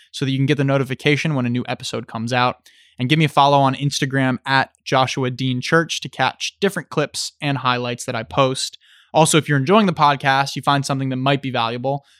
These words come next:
please be sure to share it with a friend who also might be into it so that together we can continue to grow our tribe of others. Today, I'm gonna get right to the point here.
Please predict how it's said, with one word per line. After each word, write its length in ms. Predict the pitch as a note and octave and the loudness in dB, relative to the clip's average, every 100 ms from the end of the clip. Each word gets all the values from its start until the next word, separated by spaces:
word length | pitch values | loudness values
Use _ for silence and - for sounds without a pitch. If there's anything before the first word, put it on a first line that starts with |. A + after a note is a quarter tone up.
| - | -4
please 200 | D#3+ F#3+ | 2 2
be 120 | F3 | 2
sure 160 | F#3+ F#3 | 0 0
to 80 | D#3+ | 0
share 320 | - C#3+ G3 | 0 2 2
it 80 | C#3+ | 0
with 120 | C3+ | -6
a 40 | |
friend 340 | - D3 D3+ B2+ | -2 0 0 -4
who 80 | |
also 340 | - C#3 D#3 - | -2 0 2 0
might 220 | C3+ B2 | -2 -2
be 100 | A#2+ | -4
into 240 | A2 - | -8 -8
it 120 | A#2 A#2 | -8 -8
so 80 | |
that 160 | A#2+ A#2+ | -8 -10
together 420 | C3 C#3 C#3 C#3 | -4 0 2 0
we 140 | B2+ C3 | -4 -8
can 180 | C3+ | -10
continue 480 | B2+ B2+ - D#3+ D3+ | -10 -8 -4 -2 -2
to 140 | C#3+ C3 | -4 -8
grow 420 | B2 B2+ C3+ C#3 | -4 0 2 0
our 180 | C3 B2 | 0 -2
tribe 540 | A#2+ - C3+ C3 C3+ A#2 | -4 0 2 2 0 -2
of 240 | B2 A#2+ - | -6 -6 -6
others. 640 | A#2+ A#2 G2+ G2+ - - - _ _ _ _ - | -6 -6 -8 -12 -12 -12 -16 _ _ _ _ -6
Today, 400 | D3 D3 D#3 A#2+ | 4 6 6 2
I'm 320 | G#2+ _ D3 | -2 _ -6
gonna 80 | D#3+ | -2
get 100 | D3 | 2
right 180 | C#3+ C#3+ | 4 2
to 80 | C#3+ | 0
the 80 | B2+ | -2
point 320 | C#3 C3+ C3 | 0 -2 -4
here. 260 | A2+ C#3+ | -10 -14